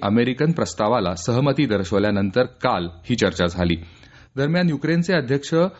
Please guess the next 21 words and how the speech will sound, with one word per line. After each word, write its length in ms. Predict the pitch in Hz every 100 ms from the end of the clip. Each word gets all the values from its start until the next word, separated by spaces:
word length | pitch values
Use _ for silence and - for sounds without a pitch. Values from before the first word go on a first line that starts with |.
| - - -
व्लोदिमीर 580 | 117 127 123 147 160 170 170 - - - 92
झेलेन्स्की 600 | 110 139 175 - 123 120
यांनी 320 | 135 113 110 - -
रशियन 400 | 113 117 160 185
सैन्याची 520 | 180 147 139 131 139
कारवाई 380 | 135 110 107 110
लक्षात 340 | 104 90 101 90
घेता 320 | 107 107 139 165
शांतता 520 | - 101 104 147 151 175
कराराविषयी 720 | 117 104 101 98 92 104 82 - - -
साशंकता 800 | - 104 147 143 110 82 82 -
व्यक्त 240 | 101 - 90
केली 280 | 87 80
आहे. 500 | 80 78 85 - - - - - - - - - - - - - - -
रशिया 380 | 135 135 185 196
युक्रेन 360 | 175 165 170
संघर्षात 640 | 175 156 147 156 - 165 165
अण्वस्त्रांचा 640 | 110 110 147 - 170 170 180
वापर 340 | 151 127 147
न 160 | 139 143
करण्यासाठी 720 | 131 104 110 110 117 123 156